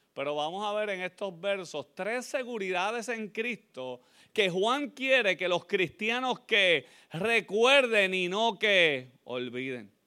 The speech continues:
Y esto es importante porque si usted lee este pasaje completo, usted va a ver que algo que Juan va a recalcar es la palabra sepáis o quiero que sepan o sabemos continuamente.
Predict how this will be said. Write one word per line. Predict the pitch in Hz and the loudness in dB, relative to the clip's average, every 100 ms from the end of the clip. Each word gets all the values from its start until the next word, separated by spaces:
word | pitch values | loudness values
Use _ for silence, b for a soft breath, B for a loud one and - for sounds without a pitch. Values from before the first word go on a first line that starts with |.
| _ b b b b b | _ b b b b b
Y | 185 214 | 2 2
esto | 214 269 | 2 -2
es | 233 277 | 0 -2
importante | 269 226 262 247 208 254 277 226 185 170 | -4 -2 0 0 0 -2 -2 -4 -2 -2
porque | 165 151 160 | -4 -4 -6
si | 190 | -6
usted | 160 214 220 | -6 -4 0
lee | 247 | 0
este | 247 254 | -2 -6
pasaje | 226 196 214 233 214 | -2 -4 -2 -4 -4
completo, | 240 214 - 247 214 180 | -8 -8 -4 -4 -2 -6
usted | 147 202 | -6 -4
va | 220 | -2
a | 208 | 2
ver | 185 165 143 B B | 2 0 -4 B B
que | 196 190 | 2 4
algo | 220 254 262 | 4 2 0
que | 214 | 0
Juan | 170 165 185 240 254 233 | 0 0 -2 -2 -2 0
va | 214 | 0
a | |
recalcar | 214 202 220 208 214 214 202 | 0 -2 -2 -2 0 0 0
es | |
la | 202 196 | 0 0
palabra | 196 196 196 185 165 | 0 2 2 0 -2
sepáis | - 156 151 180 214 233 220 180 | 0 -2 0 2 4 2 0 -4
o | 151 | -4
quiero | 165 175 185 | -4 -4 -4
que | 165 139 | -6 -4
sepan | 180 196 208 214 208 190 B B B | 2 2 4 2 2 -2 B B B
o | 165 160 | -2 0
sabemos | 165 160 190 170 - | 0 2 0 -2 -4
continuamente. | 185 185 175 - 196 233 247 233 220 220 214 185 - 139 123 | -4 -4 -6 -4 -2 0 -2 -2 -2 -2 -4 -6 -4 -4 -4